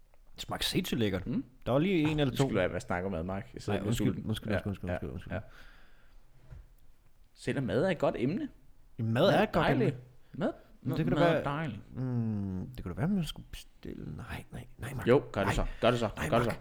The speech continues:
Speaker 2: Du er håndværker. Du må godt. Kom så.
Speaker 1: Jamen, så hårdt arbejde er så heller ikke lige P T.
Speaker 2: Nej, men, øh, du må godt.
Speaker 1: Så skal vi spørge, øh, Tilsom, om hun vil have noget.
Speaker 2: Ja.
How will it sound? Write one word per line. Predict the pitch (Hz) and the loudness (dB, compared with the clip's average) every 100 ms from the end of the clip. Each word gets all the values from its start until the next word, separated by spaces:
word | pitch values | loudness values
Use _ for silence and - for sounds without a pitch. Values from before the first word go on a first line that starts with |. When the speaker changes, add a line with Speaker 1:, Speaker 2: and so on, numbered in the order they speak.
| - | -2
Speaker 2:
Du | |
er | 120 | 2
håndværker. | 117 117 95 - - | 4 4 4 0 -2
Du | |
må | 120 | 0
godt. | 98 92 - - - | 2 -2 -8 -20 -12
Kom | 117 | -10
så. | 104 - - - - - - - | -10 -14 -20 -20 -20 -20 -20 -20
Speaker 1:
Jamen, | 131 | -18
så | - 117 | -16 -14
hårdt | 104 127 - | -6 -6 -4
arbejde | 127 156 127 | -6 -6 -6
er | - | -8
så | - | -4
heller | 120 - | -2 -2
ikke | 123 | -4
lige | 123 - 80 | -2 -2 -2
P | |
T. | - - - | -8 -10 -12
Speaker 2:
Nej, | 226 - | -8 -4
men, | 262 226 180 | -2 -2 -2
øh, | 143 117 | -4 -6
du | - | -6
må | 117 | -8
godt. | - 139 - - - _ - - | -8 -10 -14 -20 -20 _ -18 -10
Speaker 1:
Så | 127 | -6
skal | - | -2
vi | 147 | -2
spørge, | - 110 107 - | -2 -4 -4 -6
øh, | 113 101 - | -6 -6 -4
Tilsom, | 117 110 120 | -4 -2 -4
om | 113 | -2
hun | 107 | -4
vil | |
have | 107 107 | -4 -4
noget. | 104 120 - - - - | -6 -8 -14 -20 -20 -10
Speaker 2:
Ja. | 151 | -8